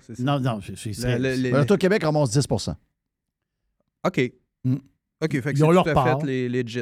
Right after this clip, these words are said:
Speaker 1: là.
Speaker 2: L'affaire,
Speaker 3: Oui,
Speaker 2: c'est
Speaker 3: oui.
Speaker 2: que tu, l'autre moitié, la moitié va au gagnant et l'autre moitié va pour une œuvre ou chose comme ça. C'est pour ça que ça existe, des moitiés-moitiés.
Speaker 3: Oui.
Speaker 2: C'est que c'est pour une œuvre de charité.
Speaker 1: Oh,
Speaker 2: Ou
Speaker 1: OK,
Speaker 2: chose,
Speaker 1: ok.
Speaker 2: tu sais, il y a, euh,
Speaker 3: Ben,
Speaker 1: Oui.
Speaker 3: l'œuvre, l'œuvre de charité, Radio Pirate, c'est pas pire.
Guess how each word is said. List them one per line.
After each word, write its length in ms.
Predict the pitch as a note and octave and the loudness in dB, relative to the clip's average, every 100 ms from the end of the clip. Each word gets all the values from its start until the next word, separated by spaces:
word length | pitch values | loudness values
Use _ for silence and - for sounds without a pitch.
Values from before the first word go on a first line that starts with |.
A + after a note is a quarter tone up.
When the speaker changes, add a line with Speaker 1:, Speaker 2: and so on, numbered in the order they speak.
| - - | -8 -14
Speaker 1:
là. 160 | - - | -14 0
Speaker 2:
L'affaire, 200 | A#2+ A3+ | 4 4
Speaker 3:
Oui, 60 | A#3 | 4
Speaker 2:
c'est 0 | |
Speaker 3:
oui. 60 | F#3+ | 2
Speaker 2:
que 280 | F#3+ G3 - - - _ | 2 2 0 -12 -20 _
tu, 80 | - - | -14 -6
l'autre 380 | C#3+ D#3+ A#3+ G#3+ | 2 4 4 4
moitié, 480 | F#3 D#3+ - D#3 E3 | 2 2 0 -2 0
la 120 | E3 | 4
moitié 360 | G3+ G#3 B3+ G3 | 4 4 2 4
va 100 | F#3 | 4
au 100 | E3 | 4
gagnant 480 | D#3+ D#3 D#3+ G3 - | 2 2 0 -2 -2
et 140 | D3 | 0
l'autre 200 | D#3+ F#3+ | 0 0
moitié 360 | D#3+ D3 - F3+ | 0 -2 -2 0
va 120 | D3+ | 0
pour 220 | - A#2+ | 0 -2
une 140 | B2 B2+ | 0 0
œuvre 320 | B2+ G#2 - | 0 -2 -6
ou 180 | A2+ G#2+ | -4 -4
chose 180 | - B2 | -4 -6
comme 160 | G#2+ G2 | -6 -8
ça. 80 | A2 | -8
C'est 80 | |
pour 80 | - | -6
ça 80 | B3+ | -4
que 120 | B3+ | -4
ça 120 | - C3+ | -2 -2
existe, 300 | A2 D3 B2 | -2 -2 -2
des 60 | |
moitiés-moitiés. 540 | A2+ G#2+ A2+ G#2+ - C3+ _ | -2 -4 -6 -6 -8 -16 _
Speaker 3:
Oui. 180 | G2+ G#2 | -2 0
Speaker 2:
C'est 140 | G#2+ C#3 | 0 -2
que 140 | D#3+ | -6
c'est 120 | - | -8
pour 200 | - D3+ | -6 -4
une 120 | D3+ E3 | -2 -2
œuvre 120 | D#3 | -4
de 100 | B2+ | -8
charité. 540 | - A#2 G#2 - A2+ | -12 -12 -14 -18 -14
Speaker 1:
Oh, 440 | A#2 C#3+ D3 D3 B2 | -8 -4 -2 -2 -4
Speaker 2:
Ou 20 | |
Speaker 1:
OK, 100 | A2 | -4
Speaker 2:
chose, 140 | C3+ C#3+ | -6 -6
Speaker 1:
ok. 280 | A#2+ A#2+ | -8 -10
Speaker 2:
tu 140 | - C3 | -12 -2
sais, 60 | F3 | 2
il 60 | |
y 40 | D#3 | 4
a, 40 | |
euh, 340 | C3+ B2+ B2 A2+ _ _ _ _ _ _ | 2 0 -2 -6 _ _ _ _ _ _
Speaker 3:
Ben, 80 | G2 | 0
Speaker 1:
Oui. 60 | A2 | 2
Speaker 3:
l'œuvre, 180 | D3+ B2 | 2 4
l'œuvre 200 | D#3+ D#3 | 2 2
de 80 | C#3 | 0
charité, 560 | - B2 A2+ G#2 C#3+ | 2 0 0 0 0
Radio 260 | B2 G#2 A2+ | 0 0 0
Pirate, 300 | A2 G2+ A2+ | 0 -2 -2
c'est 80 | E2+ | -4
pas 80 | F2+ | -6
pire. 140 | C3 | -6